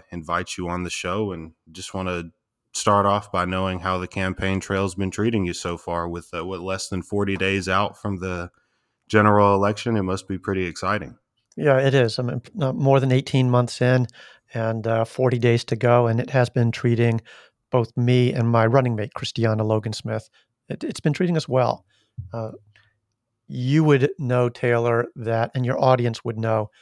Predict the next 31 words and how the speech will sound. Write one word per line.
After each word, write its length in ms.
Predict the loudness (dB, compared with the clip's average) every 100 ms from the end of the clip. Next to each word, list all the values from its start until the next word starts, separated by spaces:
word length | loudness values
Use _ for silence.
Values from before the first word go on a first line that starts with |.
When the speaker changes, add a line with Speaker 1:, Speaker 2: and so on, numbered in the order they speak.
| _ _
Speaker 2:
that 180 | -6 -4
we 140 | -2
in 100 | 0
third 260 | 2 2 2
parties 380 | 4 4 2 -2
don't 300 | 0 0 0
often 480 | 0 0 0 -4 -4 -8 _ _ _ _ _
get 200 | -2 -2 -4
a 80 |
chance 560 | -6 -2 0 0 -2 -8
to 320 | -6 -2 -2
bring 420 | -4 -2 0 -2 -6
attention 640 | -12 -6 -4 -4 -4 -4 -4
to 580 | -6 -4 -2 -2 -4 -6 _ _ _ -14
our 100 | -14
campaigns, 640 | -8 -6 -4 -2 0 0
more 160 | 0 -2
important 540 | -2 -2 -2 -2 -6
to 360 | -6 -4 -4 -4 _ _ -4
our 120 | -2
ideas 460 | -2 -2 0 0 -4
and 100 | -6
principles. 720 | -4 -4 -4 0 2 2 -4 _ _ _
But 100 | -2
I 60 | -2
think 180 | 0 0
I 60 |
have 260 | 2 2 0
been 140 | -2
getting 240 | -2 -2 -2
that 260 | -2 -2